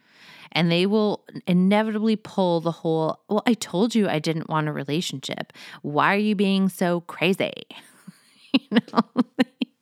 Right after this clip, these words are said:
"I told you I didn't want that." And, like, "Why do you think that we're boyfriend and girlfriend? Why do you think that we're in a relationship? We're not. I told you from the beginning."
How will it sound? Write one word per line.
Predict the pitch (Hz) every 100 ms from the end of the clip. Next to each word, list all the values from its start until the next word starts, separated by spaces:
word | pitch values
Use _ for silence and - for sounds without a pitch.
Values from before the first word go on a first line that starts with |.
| -
"I | 208
told | 208 170 185 -
you | 170
I | 151
didn't | 156 156 131
want | 127 -
that." | 107 107 - - 370 403 302 -
And, | - 165
like, | 151 -
"Why | 147 135
do | 170
you | 190
think | - 151 165
that | 151 -
we're | 160
boyfriend | 156 - - 151 160
and | 151
girlfriend? | 147 151 120 131
Why | -
do | 165
you | 180
think | - 175 -
that | -
we're | 165
in | - 160
a | 151
relationship? | 147 131 143 - 143 - - - - _ _
We're | 160
not. | 160 139 117 135
I |
told | - - 165
you | 180
from | 170
the | 165
beginning." | 151 - 110 -